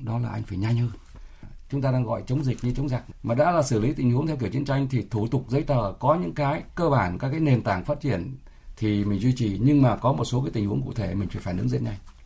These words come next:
Chứ nếu không cứ rườm rà, cứ chỉnh lên chỉnh xuống, cứ qua khâu nọ khâu kia.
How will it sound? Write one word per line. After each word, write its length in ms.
Chứ 100
nếu 120
không 220
cứ 200
rườm 240
rà, 340
cứ 240
chỉnh 260
lên 200
chỉnh 220
xuống, 300
cứ 240
qua 160
khâu 200
nọ 140
khâu 300
kia. 220